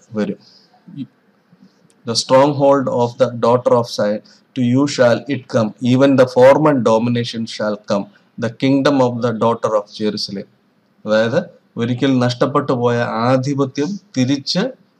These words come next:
യെരുശലേമിന് വരും. അപ്പോൾ ഇവിടുത്തെ കോണ്ടെക്സ്റ്റ് എന്താണ്? ചുറ്റുമുള്ള ആ രാജ്യങ്ങളുടെ മേൽ വീണ്ടും, അല്ലെങ്കിൽ ഇവരെ ആരാണോ അടിമയാക്കി കൊണ്ടുപോയിരിക്കുന്നത്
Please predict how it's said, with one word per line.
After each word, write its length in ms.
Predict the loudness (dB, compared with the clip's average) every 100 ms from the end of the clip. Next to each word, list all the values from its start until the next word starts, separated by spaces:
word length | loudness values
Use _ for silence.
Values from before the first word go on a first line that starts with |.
| -4
യെരുശലേമിന് 720 | 0 0 -2 0 0 2 0
വരും. 300 | -2 -4 -10
അപ്പോൾ 200 | -8 -4
ഇവിടുത്തെ 260 | -4 -4 -8
കോണ്ടെക്സ്റ്റ് 640 | -2 2 2 2 0 -2
എന്താണ്? 420 | -4 -2 -2 -2 -6 -12 _ _ _ -10
ചുറ്റുമുള്ള 580 | -10 -6 -2 0 2 2
ആ 180 | 2
രാജ്യങ്ങളുടെ 680 | 2 2 2 2 0 0 -2
മേൽ 280 | -4 -6 -8
വീണ്ടും, 420 | -8 -8 -8 -8
അല്ലെങ്കിൽ 320 | -10 -12 -16
ഇവരെ 240 | -10 -4 -4
ആരാണോ 720 | -4 -4 -2 -2 -2 -4 -6 _ _ _ _ _ -20 -20 _ -20 _ _ _ -4
അടിമയാക്കി 680 | 0 2 2 4 2 0 -4
കൊണ്ടുപോയിരിക്കുന്നത് 960 | -4 -4 -4 -4 -4 -6 -6 -6 -8